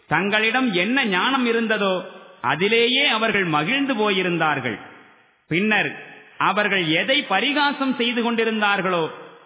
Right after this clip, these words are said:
அதன் சுழற்சியிலேயே அவர்கள் அகப்பட்டுக் கொண்டார்கள். அவர்கள் நம்முடைய தண்டனையை கண்டபோது, "இணைதுணையற்ற ஏகனாகிய அல்லாஹுவை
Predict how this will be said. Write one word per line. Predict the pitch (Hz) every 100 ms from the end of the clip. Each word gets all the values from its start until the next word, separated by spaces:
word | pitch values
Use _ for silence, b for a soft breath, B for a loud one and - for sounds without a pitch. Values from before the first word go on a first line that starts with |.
| -
அதன் | 135 175 185 165 -
சுழற்சியிலேயே | 180 233 277 - 269 240 233 233 214 202 196 -
அவர்கள் | 175 180 165
அகப்பட்டுக் | 131 143 247 - 233 - -
கொண்டார்கள். | 175 165 143 135 117 92 - - - - _ _ _ _ _ _ -
அவர்கள் | 156 220 220 196 127 - - - - -
நம்முடைய | 151 233 233 220 196
தண்டனையை | 156 170 254 294 262 226 190
கண்டபோது, | 160 190 226 220 247 233 135 - - - - _ _ _ -
"இணைதுணையற்ற | 135 185 220 220 233 240 233 - 269
ஏகனாகிய | 190 202 233 254 254 254 262 247 185
அல்லாஹுவை | 240 254 254 226 226 196